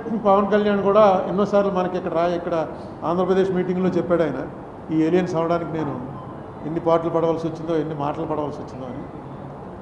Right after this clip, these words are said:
మొత్తానికి సక్సెస్ఫుల్గా ఈవేళ ఉన్న సినారియోలో ఆంధ్రప్రదేశ్కి రావాల్సినవి ఏవైతే ఉన్నాయో,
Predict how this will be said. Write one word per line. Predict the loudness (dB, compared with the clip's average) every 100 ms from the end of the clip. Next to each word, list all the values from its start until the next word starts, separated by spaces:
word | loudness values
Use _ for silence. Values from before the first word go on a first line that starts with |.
| -14 -14 -16 -16 -14 -10 -4
మొత్తానికి | 2 4 6 4 4 -2 -8 -12 -12 -14 -14 -14 -14 -14 -14 -4
సక్సెస్ఫుల్గా | -4 0 0 2 2 6 6 4 2 -8 -12 -14 -14 -14 -14 -14 -16 -14 -14 -14 -14 -6
ఈవేళ | 4 8 10
ఉన్న | 8 4
సినారియోలో | 2 2 4 4 6 4 4 0 -8 -12 -14 -14 -14 -14 -12 -2
ఆంధ్రప్రదేశ్కి | 2 4 4 6 8 8 8 4
రావాల్సినవి | 6 8 6 4 0 2
ఏవైతే | 2 2 0
ఉన్నాయో, | 0 0 -2